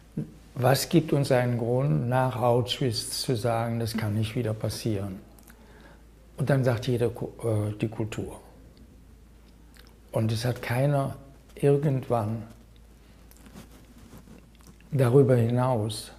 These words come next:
äh, ein Argument geschaffen, dass man das glauben kann.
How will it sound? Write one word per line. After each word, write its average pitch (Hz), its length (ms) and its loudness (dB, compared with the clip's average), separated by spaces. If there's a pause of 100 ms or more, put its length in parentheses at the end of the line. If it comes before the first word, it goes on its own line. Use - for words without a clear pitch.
(1080)
äh, 113 280 0 (160)
ein 113 220 2
Argument 127 600 6
geschaffen, 110 680 0 (920)
dass 120 180 2
man 123 140 2
das 113 180 0
glauben 110 400 0
kann. 90 200 -8